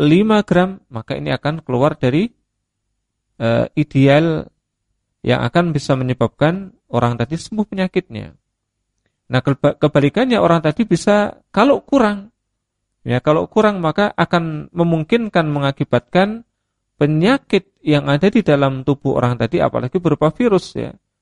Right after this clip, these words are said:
Bisa saja kemudian virus tadi akan menjadi kebal, ya, imun. Ya,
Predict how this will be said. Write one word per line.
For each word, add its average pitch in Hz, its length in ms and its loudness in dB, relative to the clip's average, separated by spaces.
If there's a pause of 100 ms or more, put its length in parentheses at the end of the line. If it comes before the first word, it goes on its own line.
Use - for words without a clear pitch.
(420)
Bisa 156 240 2
saja 175 400 2
kemudian 214 400 -2
virus 196 240 0
tadi 185 240 0
akan 208 320 -2
menjadi 202 400 0
kebal, 107 400 -2 (560)
ya, 139 160 -8
imun. 139 560 0 (880)
Ya, - 160 -20